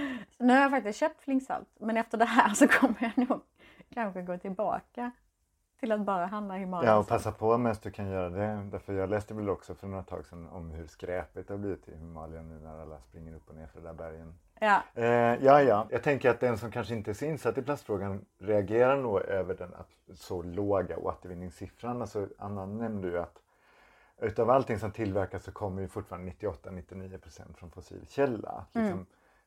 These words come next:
Speaker 2: jag tror att vi har en allt för hög tro på att saker och ting faktiskt cirkulerar.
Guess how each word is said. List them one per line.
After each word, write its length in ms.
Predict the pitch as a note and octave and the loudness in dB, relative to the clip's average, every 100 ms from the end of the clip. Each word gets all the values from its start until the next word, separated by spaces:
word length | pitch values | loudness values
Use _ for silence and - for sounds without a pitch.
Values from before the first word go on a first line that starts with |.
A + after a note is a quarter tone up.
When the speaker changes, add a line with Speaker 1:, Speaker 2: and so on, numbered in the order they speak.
| _ - - | _ -18 -14
Speaker 2:
jag 100 | - | -4
tror 160 | A#2 | -2
att 120 | F#2+ | -2
vi 40 | F#2+ | -4
har 280 | E2+ F#2 G2 | -6 -6 -6
en 260 | F#2+ F#2+ - - _ | -8 -8 -12 -20 _
allt 240 | F#2 F2+ | -10 -10
för 120 | - F2+ | -12 -16
hög 200 | F2 E2+ | -16 -16
tro 180 | F#2+ | -18
på 160 | F2+ - | -18 -16
att 200 | - _ | -18 _
saker 300 | - F#2 F#2+ | -14 -14 -12
och 60 | - | -18
ting 160 | F2 | -18
faktiskt 320 | - F2 F2 | -18 -20 -20
cirkulerar. 800 | - E2+ G#2+ C3 - - - F#2+ | -20 -18 -6 -4 -4 -8 -10 -14